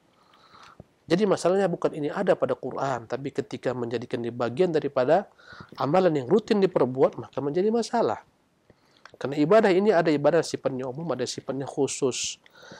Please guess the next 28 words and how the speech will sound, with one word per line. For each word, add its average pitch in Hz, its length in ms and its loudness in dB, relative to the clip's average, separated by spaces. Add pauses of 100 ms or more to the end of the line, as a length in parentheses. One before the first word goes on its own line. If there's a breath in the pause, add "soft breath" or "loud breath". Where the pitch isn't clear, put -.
(140 loud breath)
Ibadah 202 400 6
yang 170 160 6
sifatnya 147 480 -2
umum, 156 400 0
jangan 156 320 -2
Anda 135 160 -4
khususkan. - 640 -4 (640)
La 240 160 6
ilaha 233 320 2
illallah 165 320 0
itu 156 160 0
ibadah, 123 400 -2 (160)
lafaz 120 400 -4
zikir. 151 400 -2 (480 loud breath)
Ada 143 240 0
panduannya. 165 640 0
Kapan 202 320 -2
kita 190 160 2
ucapkan 180 320 0
la 156 160 2
ilaha 131 240 -2
illallah, 123 320 0
wahdahu 120 160 -2
la 120 80 -2
syarika 131 400 -6
lah, 120 160 -6
lahul 135 160 0
mulku, 127 400 -8